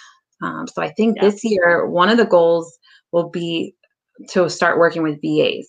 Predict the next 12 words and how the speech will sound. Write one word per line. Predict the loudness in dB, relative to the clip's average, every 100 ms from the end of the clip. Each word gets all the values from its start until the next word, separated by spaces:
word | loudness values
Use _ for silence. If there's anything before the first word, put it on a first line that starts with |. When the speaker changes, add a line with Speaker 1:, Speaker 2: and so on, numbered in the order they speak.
| -14
Speaker 1:
'cause | -6
I | -4
really | -2 2 6 6 4
haven't | 0 0 0 -2 -8 -8
that | -8 -2
much. | 0 0 -4 -14 -12
I've | -8 -6 0
mostly | 2 2 -2 -2
worked | -2 -4 -8
with | -12
design | -14 -6 -6 -6
companies | -6 -4 -2 -2 -2 -4 -6